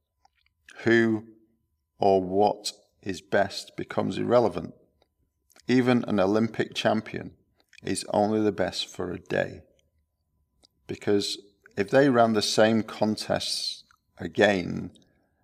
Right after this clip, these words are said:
the next time with the same people, we usually get results in a different champion.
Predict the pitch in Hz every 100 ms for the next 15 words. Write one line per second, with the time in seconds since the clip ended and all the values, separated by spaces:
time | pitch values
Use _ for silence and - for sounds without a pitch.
0 | _ _ _ _ _ _ - 92 101 123
1 | - - - 90 87 95 95 92 95 -
2 | - 117 127 123 123 - 123 123 - -
3 | - _ _ _ _ _ _ _ _ _
4 | _ _ _ _ _ _ _ _ _ _
5 | 98 107 123 143 147 107 95 101 - 95
6 | 90 98 98 - - - 92 90 - 98
7 | - 95 85 - 95 90 - - 82